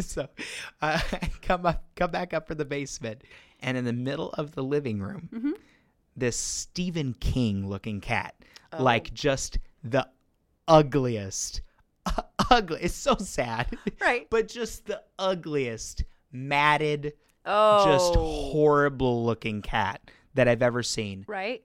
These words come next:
Speaker 1: Probably perfectly sweet, but just hideous. Like Cujo, but a cat. Okay, like, that's all that I could really
Speaker 2: Oh,
Speaker 1: think
Speaker 2: I
Speaker 1: of.
Speaker 2: love
Speaker 1: Like,
Speaker 2: it.
Speaker 1: it kinda looked like a,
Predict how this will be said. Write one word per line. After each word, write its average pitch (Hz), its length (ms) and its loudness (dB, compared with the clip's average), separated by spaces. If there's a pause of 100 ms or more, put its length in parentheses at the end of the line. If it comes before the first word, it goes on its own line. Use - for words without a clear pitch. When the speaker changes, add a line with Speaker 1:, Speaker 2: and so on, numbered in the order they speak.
Speaker 1:
Probably 240 500 -4
perfectly - 600 -12
sweet, - 500 -4 (460)
but 151 260 -6
just - 640 -6 (280)
hideous. - 920 -2 (260)
Like 147 320 2 (200)
Cujo, 160 840 4 (140)
but 131 360 4
a 131 80 2
cat. 113 380 2 (280)
Okay, 127 480 2 (220)
like, 135 220 2
that's 156 320 4
all 156 280 10
that 156 140 6
I 147 80 6
could 143 160 0
really 135 240 4
Speaker 2:
Oh, - 100 4
Speaker 1:
think 294 140 4
Speaker 2:
I 269 140 2
Speaker 1:
of. 107 100 2
Speaker 2:
love 226 160 2
Speaker 1:
Like, 120 220 4 (120)
Speaker 2:
it. 156 140 2
Speaker 1:
it - 140 -10
kinda 175 380 2
looked 147 280 0
like 123 300 2 (100)
a, 113 300 2